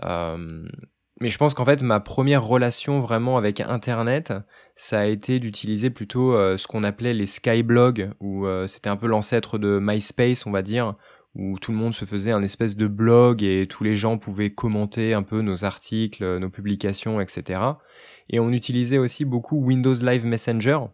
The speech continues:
donc, euh, M S N, pour ceux qui se rappellent de ça, ou qui ont connu ça. En fait, c'était un, un service, euh, fait par Microsoft, euh, où en fait, il fallait se connecter. Et quand on était connecté, bah, on pouvait communiquer avec, euh,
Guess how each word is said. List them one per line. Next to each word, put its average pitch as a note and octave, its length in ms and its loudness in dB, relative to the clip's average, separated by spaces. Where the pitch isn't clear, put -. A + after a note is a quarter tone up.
donc, G2+ 340 -6
euh, G2 240 2
M A2+ 160 0
S A2+ 200 0
N, C3 260 0
pour - 180 -20
ceux - 140 -6
qui - 140 -12
se - 80 -12
rappellent G#2 280 -2
de G2 120 0
ça, C3 260 -2
ou F#2 80 -10
qui - 160 -6
ont G2 80 -2
connu A2+ 320 0
ça. - 280 -4
En G#2+ 80 -2
fait, C3+ 220 0
c'était A#2 320 -2
un, G2 580 -2
un A2+ 120 -2
service, C3 600 0
euh, G2+ 300 2
fait A#2 220 -4
par A2+ 160 0
Microsoft, A#2 720 0
euh, G2+ 180 0
où A2 120 -2
en G#2 60 2
fait, C3 220 -6
il A#2+ 40 -14
fallait A2+ 200 -2
se - 120 -8
connecter. A#2 600 -2
Et G2+ 80 -8
quand A2 220 -2
on A#2+ 80 0
était A#2 220 0
connecté, A2+ 440 2
bah, C#3 100 4
on A2 80 2
pouvait A2 260 2
communiquer A2+ 600 0
avec, A2 400 2
euh, F#2 380 0